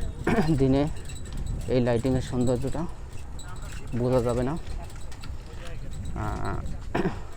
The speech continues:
এই জন্য আমরা ভিডিও শেষ পর্যায়ে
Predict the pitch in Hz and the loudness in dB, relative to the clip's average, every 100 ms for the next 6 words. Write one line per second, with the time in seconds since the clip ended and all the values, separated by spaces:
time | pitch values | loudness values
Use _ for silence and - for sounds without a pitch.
0 | - - - - - - - - - - | -8 -8 -8 -10 -10 -8 -6 -4 -4 -4
1 | - - - - - 117 123 120 127 143 | -6 -4 -2 -4 -2 -2 0 0 2 0
2 | 165 - - - - - - - - - | -2 -4 -6 -4 -6 -6 -8 -8 -10 -10
3 | - 117 120 120 110 113 110 107 107 - | -8 0 2 2 2 2 2 0 -2 -6
4 | - - - - - - - - - - | -8 -8 -8 -6 -6 -6 -8 -8 -8 -6
5 | - - - - - - - - - - | -2 -2 -4 -6 -8 -8 -6 -6 -6 -6
6 | - - - - - - - - - - | -8 -6 -6 -8 -6 -6 -4 -4 -4 0
7 | 131 147 151 143 160 - 156 135 143 | 6 10 10 8 4 2 2 2 2